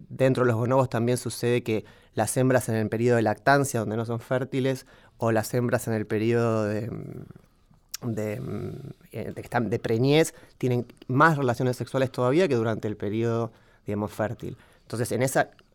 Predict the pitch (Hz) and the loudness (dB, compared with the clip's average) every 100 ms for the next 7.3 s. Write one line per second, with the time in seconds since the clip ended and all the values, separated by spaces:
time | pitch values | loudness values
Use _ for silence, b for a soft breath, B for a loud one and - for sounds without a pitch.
0 | - - 117 123 135 - 151 165 131 123 | -14 -4 0 0 -2 2 2 2 0 0
1 | 127 131 135 139 151 165 190 190 - 110 | 0 0 2 2 2 0 0 -2 0 0
2 | 110 101 95 - - 80 82 131 - - | 2 -2 -4 -10 -10 -8 -8 -12 -18 -20
3 | - 117 147 117 104 92 - b b b | -10 -4 0 0 0 -2 -6 b b b
4 | b - 113 127 131 127 127 131 143 143 | b -4 0 2 4 6 6 4 2 2
5 | 196 - 143 185 117 113 127 131 139 131 | 0 0 -2 -2 -2 0 2 4 4 2
6 | - 113 110 120 123 120 117 120 113 110 | 0 -4 -2 -2 0 -2 -2 -2 -2 -2
7 | 98 87 | -6 -8